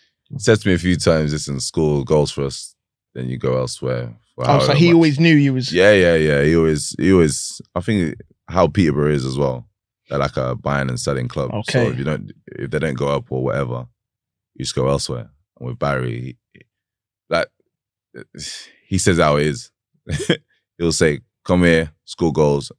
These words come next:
Speaker 1: and go." Whereas the club will be like, "We do well, who knows what can happen?" He just puts
Speaker 2: Yeah,
Speaker 1: it, it's black and
Speaker 2: yeah.
Speaker 1: white with Barry. So it's,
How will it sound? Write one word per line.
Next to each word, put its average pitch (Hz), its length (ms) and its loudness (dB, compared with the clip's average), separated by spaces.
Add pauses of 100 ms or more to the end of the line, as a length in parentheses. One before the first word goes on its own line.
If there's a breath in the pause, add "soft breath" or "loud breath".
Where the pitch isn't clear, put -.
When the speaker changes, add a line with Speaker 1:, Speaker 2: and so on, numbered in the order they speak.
(300)
Speaker 1:
and 62 100 -10
go." 65 240 -4 (560)
Whereas 71 220 -2
the 67 60 -4
club 76 220 0
will 69 80 -2
be 71 60 0
like, 69 200 -2 (280)
"We 71 100 -12
do 78 200 0
well, 73 260 4
who 82 100 -2
knows 80 260 -2
what 64 100 -8
can 76 100 -10
happen?" 62 300 -12
He 69 140 -8
just 110 100 -2
puts 113 280 2
Speaker 2:
Yeah, - 60 -8
Speaker 1:
it, - 120 -12
it's - 120 -10
black 80 180 0
and 101 100 0
Speaker 2:
yeah. - 40 0
Speaker 1:
white 69 200 0
with 60 80 -10
Barry. 58 300 -6
So 58 300 -12 (880)
it's, - 140 -16